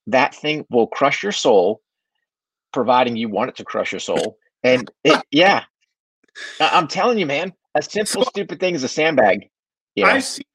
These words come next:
Speaker 2: you do that on there, and I look, I, I, I'm go-, I'm definitely gonna get one. And it kind of reminded me of, like, growing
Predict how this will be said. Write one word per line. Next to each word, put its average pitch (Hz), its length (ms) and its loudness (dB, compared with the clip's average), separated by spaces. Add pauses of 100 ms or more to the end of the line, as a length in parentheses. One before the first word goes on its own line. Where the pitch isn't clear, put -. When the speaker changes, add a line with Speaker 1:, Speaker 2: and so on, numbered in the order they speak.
Speaker 2:
you 254 120 -4
do 240 220 -6
that 208 200 0
on 208 240 -4
there, 175 300 -6
and 180 100 -8
I 185 100 -6
look, 202 280 -10
I, 185 80 -4
I, 190 240 -8
I'm 208 100 -10
go-, 240 140 -6
I'm 185 140 -18
definitely 247 260 -8
gonna 196 100 -6
get 214 200 -14
one. 175 220 -8
And 180 300 -8
it 185 200 -16
kind 247 180 -8
of 254 80 -16
reminded 196 480 -6
me 180 140 -20
of, 175 260 -12
like, 170 160 -18
growing 190 280 -6